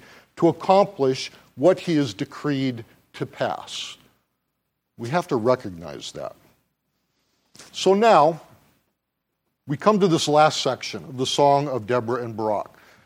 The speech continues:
celebrating the deeds of Yael in vanquishing Sisera, the commander of the armies of Canaan. And I'm going to read this section through in its entirety first. I want you to listen to the song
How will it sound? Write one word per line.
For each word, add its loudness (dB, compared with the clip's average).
celebrating 4
the 2
deeds 0
of -2
Yael 4
in -8
vanquishing -6
Sisera, 2
the -12
commander -2
of -4
the -6
armies -4
of -10
Canaan. -8
And 0
I'm 4
going 4
to 4
read 4
this 2
section 0
through 4
in -4
its -2
entirety 2
first. 0
I 0
want 2
you 0
to 2
listen 0
to -8
the -2
song -4